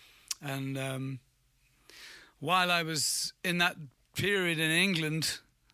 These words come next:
um, Doctor John suddenly arrived and was gonna do, and this was amazing. He hadn't played,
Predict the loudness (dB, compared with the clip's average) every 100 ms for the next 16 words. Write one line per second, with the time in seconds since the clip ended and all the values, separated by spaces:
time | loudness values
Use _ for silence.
0 | _ _ -4 0 0 0 -2 -4 -6 -10
1 | -12 -4 -2 -2 -4 0 0 0 -2 -2
2 | -4 -4 -4 -2 -2 -4 -6 -10 -10 -8
3 | -6 -6 -6 -6 -6 -6 -6 -4 -4 -4
4 | -4 -4 -6 -6 -6 -8 -8 -8 -8 -10